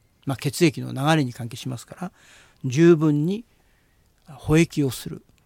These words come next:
それから整腸薬を使う。あるいは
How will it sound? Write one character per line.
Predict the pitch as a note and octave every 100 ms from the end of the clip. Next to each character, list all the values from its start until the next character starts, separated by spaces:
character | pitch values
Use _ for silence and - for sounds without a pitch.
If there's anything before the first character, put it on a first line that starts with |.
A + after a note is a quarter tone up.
| _ _
そ | - G3+
れ | G#3+
か | G#3
ら | G3 F3 - _ _ _
整 | - D3+ D3
腸 | - D3 B2+
薬 | B2 - -
を | -
使 | - - A#2+
う。 | - _ _ _ _ _ _ -
あ |
る | D3+
い | A3 F3+
は | C#3+